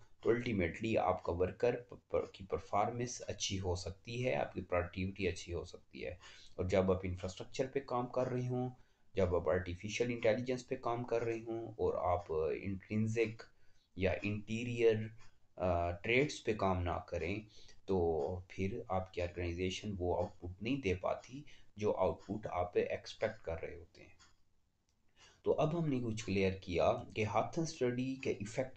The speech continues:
क्या रहा। हॉथन स्टडी के इफ़ेक्ट ये थे कि इसके बाद बिहेवियर पे स्टडीज़ हुई और बिहेवियरल साइंसेज को ही पार्ट बनाया गया ऑर्गेनाइजेशनल कॉन्टेक्स्ट में।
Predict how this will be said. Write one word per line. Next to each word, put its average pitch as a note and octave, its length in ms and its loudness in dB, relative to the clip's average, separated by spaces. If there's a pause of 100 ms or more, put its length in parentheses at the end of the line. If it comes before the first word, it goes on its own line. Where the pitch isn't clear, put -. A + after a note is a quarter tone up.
क्या F#2 180 0
रहा। E2+ 440 -4
हॉथन A#2 280 2
स्टडी C#3+ 280 -2
के B2+ 120 -4
इफ़ेक्ट A2+ 420 0
ये E2+ 320 -2
थे A2+ 140 2 (440)
कि - 60 0
इसके D3 420 0
बाद G2+ 420 8
बिहेवियर A#2+ 800 2
पे G#2 480 4
स्टडीज़ F#2+ 500 2
हुई B2+ 320 0
और F#2 200 2
बिहेवियरल G#2 680 2
साइंसेज B2 680 -2
को A#2 220 2
ही C#3 160 -2
पार्ट - 400 4
बनाया E2 320 0
गया F#2+ 420 4 (340)
ऑर्गेनाइजेशनल F#2+ 1000 2 (280)
कॉन्टेक्स्ट F2+ 640 -2
में। F2+ 200 -2